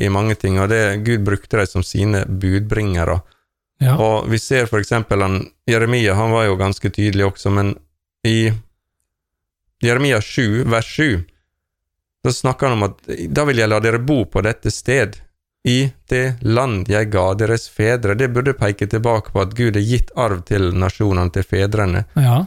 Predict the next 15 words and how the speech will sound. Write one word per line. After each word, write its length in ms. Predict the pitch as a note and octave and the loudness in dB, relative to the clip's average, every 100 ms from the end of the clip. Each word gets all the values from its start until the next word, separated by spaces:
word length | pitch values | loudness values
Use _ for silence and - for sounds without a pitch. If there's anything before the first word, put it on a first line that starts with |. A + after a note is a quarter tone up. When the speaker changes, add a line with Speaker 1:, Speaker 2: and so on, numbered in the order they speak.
| - | -6
Speaker 1:
Og 180 | - A#2+ | -4 -2
så 100 | C3+ | 0
står 340 | B2+ - C3+ G#2 | -2 0 0 2
det 180 | G2 F#2+ - | 0 0 -2
i 140 | - | -4
slutten 360 | G#2+ A#2 A2+ G2+ | -2 -2 0 0
av 80 | G2 | 0
det 80 | G2+ | 2
verset 320 | G#2 - F#2+ | 0 0 -2
her, 80 | F#2+ | -2
"Fra 320 | - B2+ A#2 - - | -2 0 0 -2 0
evighet 840 | A2 G#2+ A#2 C3 C3 G#2 E2 - | 2 2 2 2 2 0 -2 -8
til 320 | - B2 F#2+ | -4 0 0
evighet". 680 | E2+ F#2 G#2 G2+ - - - - _ - _ | 2 2 2 2 0 -2 -12 -20 _ -20 _
Speaker 2:
Oi. 420 | - A2+ B2 G3 | -2 2 2 2